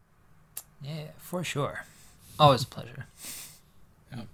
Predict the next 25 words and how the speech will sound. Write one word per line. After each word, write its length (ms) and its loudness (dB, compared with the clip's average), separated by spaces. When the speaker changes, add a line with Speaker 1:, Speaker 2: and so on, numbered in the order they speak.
Speaker 2:
thank 220 -2
you, 40 -12
Colin. 300 2
I, 100 4
I 200 6
love 360 4
hearing 320 6
the, 220 6
uh, 320 6
you 120 0
guys 280 8
digging 300 2
into 280 4
the 380 2
other 260 10
as-, 360 8
you 160 4
know, 160 4
inspirations 600 8
they 120 8
bring 200 8
into 200 4
this, 180 2
'cause 160 -2
I, 260 8